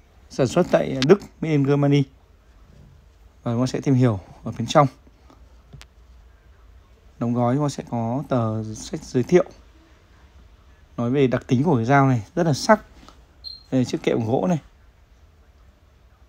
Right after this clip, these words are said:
Và chúng ta sẽ có sáu món dao, bao gồm có dao làm bếp này, dao chặt, dao đa năng, một cái kéo và một lưỡi thép mài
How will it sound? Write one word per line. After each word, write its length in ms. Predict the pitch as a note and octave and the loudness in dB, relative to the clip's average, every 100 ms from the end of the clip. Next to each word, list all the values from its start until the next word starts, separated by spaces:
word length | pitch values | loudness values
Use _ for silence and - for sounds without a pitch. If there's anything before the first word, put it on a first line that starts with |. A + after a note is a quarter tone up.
| _ _ | _ _
Và 140 | A#2+ | -4
chúng 100 | A#2+ | -2
ta 60 | C3+ | -2
sẽ 140 | C3+ - | -4 -6
có 220 | A#2+ B2+ | -4 -4
sáu 200 | B2+ - | -2 0
món 180 | C3 C#3+ | 4 4
dao, 220 | D3+ D#3+ C#3+ - - - - - | 8 6 6 -4 -20 -20 -14 -2
bao 200 | C3+ C3 | 0 0
gồm 300 | A#2+ A2+ G#2+ A2+ - _ _ - - - _ | 0 -2 -6 -10 -20 _ _ -20 -20 -20 _
có 360 | - A#2 A#2 C3+ | -6 -2 -2 0
dao 440 | D3 C#3 C3+ C3 | 2 2 4 2
làm 200 | B2 A#2 | 0 0
bếp 200 | B2+ F3 | 2 2
này, 160 | D#3 B2+ - | 2 -2 -6
dao 220 | - C#3 | -4 -2
chặt, 240 | C3+ D3 C3+ - - - _ - _ - | 0 0 0 -4 -20 -20 _ -20 _ -2
dao 140 | C#3+ | 0
đa 140 | C3 C#3 | 2 4
năng, 220 | D3 C#3+ B2+ - - _ - _ - - | 4 2 -2 -14 -20 _ -20 _ -20 -12
một 60 | B2 | -6
cái 100 | B2 | -6
kéo 300 | - B2+ C3 | 0 4 4
và 180 | G3+ E3+ | 4 4
một 200 | A#2+ A2+ - | 2 -2 -4
lưỡi 220 | A#2+ - E3+ F#3 D#3+ _ - | -6 -4 -4 -4 -6 _ 0
thép 140 | F#3+ | 0
mài 360 | F3 C3+ A#2 | 4 2 2